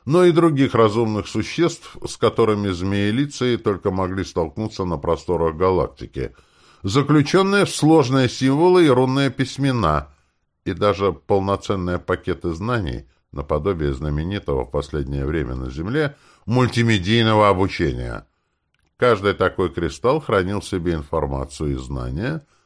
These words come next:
пронизанные светом мистической энергии. На двух столах, которые были мной найдены в библиотеке, были расположены кристальные консоли,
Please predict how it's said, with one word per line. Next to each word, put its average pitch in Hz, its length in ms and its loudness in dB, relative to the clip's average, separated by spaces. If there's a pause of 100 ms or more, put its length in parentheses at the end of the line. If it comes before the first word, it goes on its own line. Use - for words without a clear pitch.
(140)
пронизанные 117 760 -2
светом 98 500 -2
мистической 98 840 -4
энергии. 95 720 -6 (540)
На 98 260 -4
двух 110 260 -8
столах, 101 420 0
которые 82 480 0
были 80 240 -2
мной 85 240 -2
найдены 73 480 -4
в 73 40 -4
библиотеке, 98 720 -2
были 110 200 2
расположены 110 760 0
кристальные 95 640 0
консоли, 92 800 -2